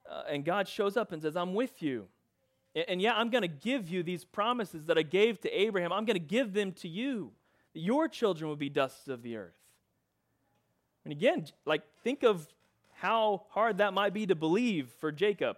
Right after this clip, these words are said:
at that moment. "I'm old. I might not live through this journey. And you're saying that, okay, nations."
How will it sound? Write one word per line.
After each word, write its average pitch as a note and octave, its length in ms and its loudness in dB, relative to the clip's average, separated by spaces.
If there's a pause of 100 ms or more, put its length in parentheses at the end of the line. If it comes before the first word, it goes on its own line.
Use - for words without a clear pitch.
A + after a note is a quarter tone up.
(160)
at C#3+ 160 0
that D3+ 120 -2
moment. D#3+ 360 -2 (2250)
"I'm A2 160 -8
old. F3+ 320 -2 (280)
I B2+ 80 -4
might D#3+ 200 -4
not C3 180 -2
live F#3 420 0 (280)
through E3 160 -2
this F3 220 -4
journey. G#3 500 -4 (640)
And C3 300 -6
you're D#3+ 160 -2
saying E3+ 420 -4
that, C#3 260 -2 (380)
okay, C#3+ 340 -4
nations." D#3 460 -6